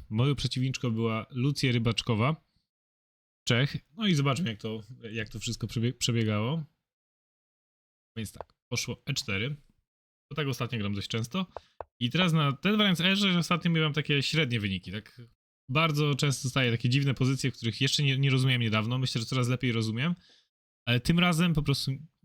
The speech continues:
nie chciałem ryzykować i wchodzić w takie pozycje, zagram sobie B trzy, bo kiedyś patrzyłem taki ruch B trzy, tak dawno temu już.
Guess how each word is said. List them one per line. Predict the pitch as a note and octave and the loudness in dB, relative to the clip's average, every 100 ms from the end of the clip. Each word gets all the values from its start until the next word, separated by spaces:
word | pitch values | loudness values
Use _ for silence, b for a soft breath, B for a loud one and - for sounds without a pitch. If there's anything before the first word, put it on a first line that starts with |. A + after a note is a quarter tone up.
| C3+ | -2
nie | C#3+ | 0
chciałem | - D#3 C#3+ | 2 2 2
ryzykować | B2+ A#2 C3 C#3 C3 C3 | 2 2 0 -2 -2 -6
i | |
wchodzić | - C#3+ A#2+ | -2 0 0
w | - | 0
takie | B2 A2+ | -2 -2
pozycje, | C3+ B2 | -2 0
zagram | A#2+ B2+ | 0 0
sobie | A#2 | -2
B | G#2+ G#2+ G2 | -2 -2 -2
trzy, | - | -4
bo | F2+ | -6
kiedyś | G2+ F#3 E3 | -2 0 -2
patrzyłem | - C3+ C#3+ G#2+ | -4 -2 0 0
taki | G#2 | 0
ruch | A2 | 0
B | G#2 G2+ | 0 0
trzy, | - A#2+ | 0 -2
tak | B2 | 0
dawno | B2+ D3 C3 | 2 2 2
temu | A2+ G2+ A#2 | 2 2 2
już. | E3 | 0